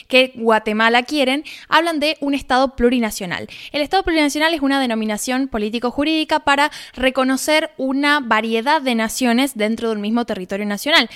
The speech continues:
Es el régimen que, por ejemplo, tiene Bolivia, ¿no? Que reconoce a sus pueblos originarios como con una te-, categoría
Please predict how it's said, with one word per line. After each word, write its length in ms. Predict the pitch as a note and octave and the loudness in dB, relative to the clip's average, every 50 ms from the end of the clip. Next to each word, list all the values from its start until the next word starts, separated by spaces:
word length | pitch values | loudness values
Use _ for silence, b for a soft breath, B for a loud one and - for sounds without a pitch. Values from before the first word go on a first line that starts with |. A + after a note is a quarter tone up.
| B B B B B | B B B B B
Es 120 | - C4 | -4 -2
el 120 | C4 C#4 B3 | -2 0 0
régimen 320 | C4+ C4 C#4 C#4 C#4+ C#4 | -2 -2 0 -2 -2 -2
que, 100 | C4 C4+ | -2 -4
por 100 | G3+ G3 | -6 -6
ejemplo, 280 | G3+ - G#3+ A3 A#3 A3+ | -6 -6 -8 -8 -8 -8
tiene 220 | A#3+ A3+ A#3 B3 | -8 -8 -8 -6
Bolivia, 520 | G#3+ G#3 G#3 A3+ C4 C4 B3 A#3+ A#3+ B3+ C4 - | -4 -2 -2 -2 -2 0 0 0 -2 -2 -4 -4
¿no? 220 | B3+ C4 D4 F#4 - _ _ _ _ _ _ _ _ _ _ _ _ - - | -4 -4 -4 -4 -8 _ _ _ _ _ _ _ _ _ _ _ _ -10 -2
Que 100 | - - | 0 0
reconoce 520 | A#3+ B3 A#3+ B3 B3 B3 B3 - C4+ C4 - | 0 0 0 0 0 0 0 0 0 2 4
a 140 | A#3+ B3+ C4 | 4 4 4
sus 160 | - B3 - | 2 -2 -4
pueblos 280 | - A#3 A#3 A#3+ B3 | -2 0 2 2 2
originarios 600 | B3 A#3 A#3+ - C#4 C4+ C4+ B3+ C4 C#4+ D4 - B B B B B B | 2 0 -2 -2 0 0 2 2 2 0 0 -2 B B B B B B
como 220 | - B3 B3+ B3+ | -2 -2 0 0
con 120 | C4+ C4 | 2 0
una 140 | C#4+ D#4 D#4+ | 0 0 0
te-, 160 | D4+ D4+ C#4 | -2 -2 -6
categoría 720 | - _ - A#3 A3 A3+ G#3+ G#3+ G#3+ A3+ B3 B3 C4 C4+ | -4 _ -2 0 2 2 2 0 2 2 4 4 4 4